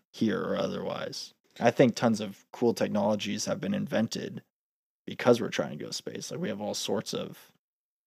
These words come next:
like, very interesting engineering things that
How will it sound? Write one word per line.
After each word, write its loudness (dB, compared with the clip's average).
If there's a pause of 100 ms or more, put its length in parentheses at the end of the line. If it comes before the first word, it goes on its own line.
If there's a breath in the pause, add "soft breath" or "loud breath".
(540)
like, -10 (880)
very 4
interesting 0
engineering -2
things -6
that -6